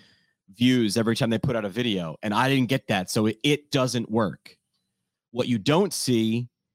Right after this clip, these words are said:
is the thousand or ten thousand hours that person put in before they drop a video and get a thousand views or a thousand likes.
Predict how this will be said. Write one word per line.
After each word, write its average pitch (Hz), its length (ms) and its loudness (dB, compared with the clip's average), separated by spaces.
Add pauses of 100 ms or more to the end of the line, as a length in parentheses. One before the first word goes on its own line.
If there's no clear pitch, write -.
(180)
is 110 500 0 (1080)
the 110 80 -2
thousand 117 560 0
or - 100 -6
ten 127 240 0
thousand 110 340 0
hours 113 300 0
that 95 160 -2
person 107 320 -4
put 113 180 0
in 104 200 -2
before 107 800 0 (320)
they 117 140 2
drop 120 280 0
a 107 60 0
video 98 480 0 (880)
and 110 160 0
get 101 280 0
a 101 40 -6
thousand 92 640 -2 (580)
views 95 600 -2
or 98 180 0
a 92 60 -2
thousand 92 420 -2
likes. - 500 -6